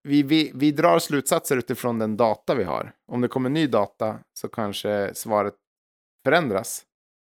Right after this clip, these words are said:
Och, eh, på det sättet kan man väl aldrig riktigt veta om någonting är hundra procent sant.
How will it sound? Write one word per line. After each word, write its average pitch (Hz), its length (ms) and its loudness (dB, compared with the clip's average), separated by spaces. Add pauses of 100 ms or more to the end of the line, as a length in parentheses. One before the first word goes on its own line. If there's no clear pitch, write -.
(380)
Och, - 300 -2
eh, 120 280 4 (380)
på 135 60 -6
det 175 180 2
sättet 123 420 -2 (840)
kan 180 140 2
man 170 140 2
väl 165 120 4
aldrig 151 280 4
riktigt 190 380 -2
veta 123 420 2
om 113 200 -4
någonting 113 640 -4 (1000)
är 87 500 -6 (480)
hundra 107 260 -4
procent 101 360 -14
sant. - 200 -18